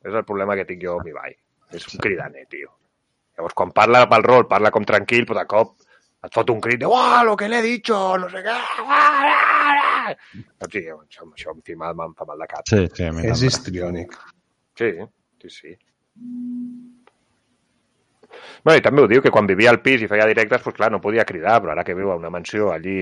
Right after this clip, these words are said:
Speaker 1: al mig del no-res, pues, clar, allí pot fotre crits que vulgui a les tres del matí. Total, els seus
Speaker 3: Sí.
Speaker 1: companys de pis estan streamejant igual, o sigui
Speaker 3: I els veïns estaran contents, ja t'ho dic ara.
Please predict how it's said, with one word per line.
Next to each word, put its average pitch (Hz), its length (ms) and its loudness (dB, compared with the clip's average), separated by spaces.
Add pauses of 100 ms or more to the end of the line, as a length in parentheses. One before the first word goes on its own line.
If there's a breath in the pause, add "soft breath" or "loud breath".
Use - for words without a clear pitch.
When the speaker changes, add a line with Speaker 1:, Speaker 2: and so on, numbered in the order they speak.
Speaker 1:
al 76 100 -4
mig 80 160 -14
del 82 140 -6
no-res, 90 420 2
pues, 82 160 -10
clar, 98 220 -2
allí 76 180 -12
pot 80 140 -10
fotre 85 260 -8
crits 90 240 -10
que 92 140 -8
vulgui 90 200 -4
a 104 40 0
les 107 140 0
tres 110 120 0
del 87 80 0
matí. 87 300 -4
Total, 95 260 0
els 87 100 -4
seus - 100 -2
Speaker 3:
Sí. 113 80 2
Speaker 1:
companys 90 220 0
de 92 120 -2
pis 113 160 0
estan 90 280 -2
streamejant 90 440 -4
igual, 113 320 0
o - 40 -8
sigui 82 320 -14
Speaker 3:
I 113 140 2
els 98 220 2
veïns 104 260 4
estaran 104 300 2
contents, 80 420 -6
ja 87 100 -4
t'ho 85 140 -4
dic 85 160 -6
ara. 85 160 -12